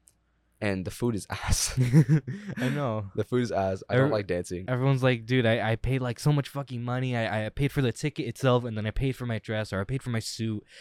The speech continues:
Speaker 2: and, you know, I paid maybe even for, like, a fucking limo. You know, I hyped everything up, and then I get there, and, like, I'm hungry, and I eat the food, and the food's ass." And I'm just
Speaker 1: Yeah.
Speaker 2: like
Speaker 1: Like, if I didn't have Victoria,
Speaker 2: Mm-hmm.
Speaker 1: there's no fucking way
Speaker 2: <laughs>
Speaker 1: anyone would have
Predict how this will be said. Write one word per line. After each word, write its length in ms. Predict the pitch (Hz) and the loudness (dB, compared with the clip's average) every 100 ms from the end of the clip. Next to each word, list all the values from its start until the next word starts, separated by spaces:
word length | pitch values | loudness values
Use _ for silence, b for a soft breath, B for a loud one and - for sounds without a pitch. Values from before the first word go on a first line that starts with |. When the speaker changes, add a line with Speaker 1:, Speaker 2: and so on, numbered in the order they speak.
| B B | B B
Speaker 2:
and, 100 | 107 | -6
you 40 | 107 | -2
know, 80 | 101 | -2
I 60 | |
paid 280 | 98 123 120 | 0 0 0
maybe 180 | 123 123 | 0 0
even 180 | 120 123 | 0 0
for, 160 | 131 | 2
like, 160 | 110 110 | 0 -2
a 40 | |
fucking 340 | - 113 110 104 | -6 -4 0 2
limo. 320 | 104 107 101 | 2 2 2
You 100 | 101 | 2
know, 120 | 98 | 0
I 80 | 95 | 0
hyped 260 | 113 123 120 | 0 0 0
everything 380 | 110 104 107 | -2 -4 -2
up, 180 | 104 101 | -2 0
and 100 | 110 | 0
then 80 | 107 | 0
I 60 | 107 | 0
get 220 | 120 - | -4 0
there, 180 | 117 104 | 0 0
and, 160 | 101 | -2
like, 180 | 98 95 | -6 -4
I'm 240 | 110 98 107 | -6 -6 -6
hungry, 520 | 110 139 120 110 110 b b b | -2 0 0 -2 -4 b b b
and 100 | 104 | -4
I 40 | |
eat 180 | 110 131 | -4 -6
the 80 | 113 | -6
food, 200 | 110 117 | -2 -2
and 60 | 90 | -2
the 40 | |
food's 200 | 107 - 85 | -6 -6 -10
ass." 400 | 80 - - - | -12 -14 -16 -8
And 80 | 95 | -6
I'm 120 | 92 | -6
just 160 | 90 | -6
Speaker 1:
Yeah. 60 | 101 | -6
Speaker 2:
like 180 | 92 - | -4 0
Speaker 1:
Like, 160 | 113 110 | 0 2
if 140 | - | 2
I 100 | 143 | 2
didn't 360 | 104 101 120 - | 2 -2 -2 -4
have 380 | - 101 104 104 - - | 0 0 0 -6 -20 -12
Victoria, 560 | 104 - 92 90 101 110 - | -10 -6 -4 -2 -2 -4 -10
Speaker 2:
Mm-hmm. 260 | 98 87 87 _ _ _ - | -8 -8 -10 _ _ _ -8
Speaker 1:
there's 400 | 110 113 107 104 | 0 0 0 -4
no 340 | 95 95 120 | -4 0 -2
fucking 720 | - - - 104 - 113 95 95 | -4 -14 2 2 2 -6 -4 -4
way 300 | 90 80 90 | -2 -2 -2
Speaker 2:
<laughs> 540 | 120 98 - _ _ | -4 -6 -20 _ _
Speaker 1:
anyone 500 | 107 110 120 117 117 | -4 -2 0 0 0
would 100 | 101 | 0
have 100 | 98 | 0